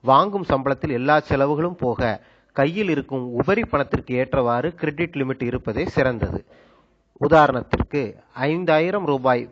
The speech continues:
உறுதி-, உபரி என்றால், ஐம்பதாயிரம் வரை கிரெடிட் லிமிட் இருப்பது நல்லது. கிரெடிட் லிமிட் மிக அதிகமாக இருந்தால், செலவு செய்வதில் கட்டுப்பாடு வேண்டும். லிங்க் செய்ய வேண்டாம்.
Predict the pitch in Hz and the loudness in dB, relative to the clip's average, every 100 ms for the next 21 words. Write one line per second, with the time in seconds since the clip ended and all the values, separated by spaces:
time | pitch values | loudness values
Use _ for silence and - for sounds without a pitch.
0 | - 143 147 135 160 151 135 165 160 120 | -8 -4 -2 0 0 -2 2 4 4 2
1 | 107 120 127 95 - _ _ 127 160 180 | -2 0 0 -2 -14 _ _ -2 0 0
2 | 175 147 135 113 110 160 165 139 151 143 | 2 2 0 -2 -4 -4 -4 -6 -8 -6
3 | 120 113 117 113 - 113 170 107 98 85 | -8 -6 -6 -6 -6 -6 -4 -4 -4 -10
4 | - _ _ _ _ _ _ 190 202 220 | -14 _ _ _ _ _ _ -8 -6 -6
5 | 185 156 160 160 - - 143 143 135 139 | -2 0 -2 -6 -14 -8 -2 2 2 0
6 | 160 160 147 127 117 113 110 120 123 - | 0 4 2 2 -2 -4 0 0 0 -4
7 | - 151 147 165 156 117 107 143 170 131 | -4 2 2 2 0 -2 -2 -4 -2 -2
8 | 143 - 110 117 127 113 92 - _ _ | 0 -2 -2 -2 -2 -2 -4 -14 _ _
9 | _ _ _ _ _ _ _ _ _ _ | _ _ _ _ _ _ _ _ _ _
10 | _ _ _ _ _ _ _ _ _ _ | _ _ _ _ _ _ _ _ _ _
11 | 151 226 240 156 117 98 95 90 | -4 -4 -4 -4 -2 -4 -8 -12